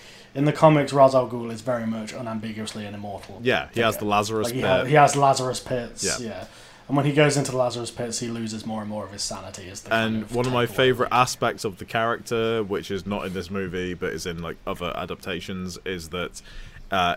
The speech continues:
Speaker 2: he is just as intelligent as Bruce Wayne, and he knows that Bruce
Speaker 1: Yeah.
Speaker 2: Wayne is Batman,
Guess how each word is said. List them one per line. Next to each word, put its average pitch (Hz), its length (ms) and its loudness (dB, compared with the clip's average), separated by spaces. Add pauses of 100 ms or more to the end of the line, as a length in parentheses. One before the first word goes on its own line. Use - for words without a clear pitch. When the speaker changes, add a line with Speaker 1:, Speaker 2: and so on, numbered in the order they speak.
Speaker 2:
he 120 180 0
is 104 200 -2
just 127 320 0
as 117 100 -6
intelligent 110 800 -4
as 107 100 -6
Bruce 98 340 -6
Wayne, 98 400 -4
and 95 220 -6
he 104 160 -4
knows 101 480 -2
that 117 140 -4
Bruce 110 240 -4
Speaker 1:
Yeah. 107 80 -6
Speaker 2:
Wayne 104 260 -4
is 95 160 -6
Batman, 120 540 -6